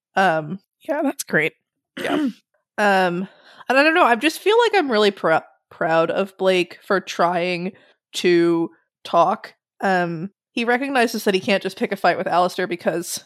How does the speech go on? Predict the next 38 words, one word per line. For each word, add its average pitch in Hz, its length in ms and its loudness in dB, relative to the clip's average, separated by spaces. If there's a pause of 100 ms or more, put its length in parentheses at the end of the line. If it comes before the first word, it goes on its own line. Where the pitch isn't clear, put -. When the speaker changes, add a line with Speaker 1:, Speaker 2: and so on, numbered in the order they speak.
Speaker 1:
he's - 240 -4
too 185 180 0
good 175 220 -2
at 170 240 2 (180)
anticipating 220 720 -4
things, 330 500 -2 (300)
but, 180 320 2 (340)
um, 185 460 -2 (260)
I 247 100 4
don't 233 120 0
know, 214 100 4
he, 208 420 -4 (300)
he 226 160 -2
really 220 240 4
is 208 160 0
trying, 170 540 -2 (180)
I 185 120 -2
think. - 420 -6 (240)
And 190 340 0 (380)
Alistair 254 420 4
is 233 120 2
also 214 260 0
really 330 240 -2
trying. 320 500 2 (240)
I 247 80 2
think 508 160 2
Rose 247 240 4
is 220 100 -4
also 202 280 2
trying, 196 340 2
but 196 120 -4
it's, - 200 -8
like, 170 240 0
really 180 380 -2
<laughs> - 40 0
hard - 460 -4
for - 300 0
her. 440 440 4